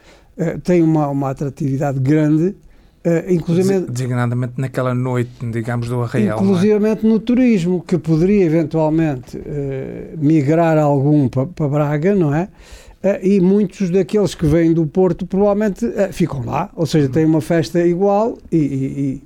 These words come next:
Speaker 1: e, e,
Speaker 2: Embora,
Speaker 1: e não
Speaker 2: embora,
Speaker 1: pagam a deslocação,
Speaker 2: embora
Speaker 1: não é?
Speaker 2: lá estamos, este tem mais a ver com o programa a nível de números típicos, tradicionais, eh, o de Braga é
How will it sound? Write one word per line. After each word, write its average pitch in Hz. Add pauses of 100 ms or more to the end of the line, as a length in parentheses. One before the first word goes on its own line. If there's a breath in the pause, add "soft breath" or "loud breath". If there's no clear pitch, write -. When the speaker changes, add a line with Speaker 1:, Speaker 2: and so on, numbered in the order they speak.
Speaker 1:
e, 156
e, -
Speaker 2:
Embora, 135
Speaker 1:
e 208
não 156
Speaker 2:
embora, 139
Speaker 1:
pagam 165
a 170
deslocação, 165
Speaker 2:
embora 131
Speaker 1:
não 123
é? -
Speaker 2:
lá 123
estamos, 120
este 120
tem 120
mais 120
a 127
ver 120
com 120
o 117
programa 120
a 117
nível 113
de 120
números 117
típicos, 123
tradicionais, 120
eh, 123
o 117
de 110
Braga 117
é 110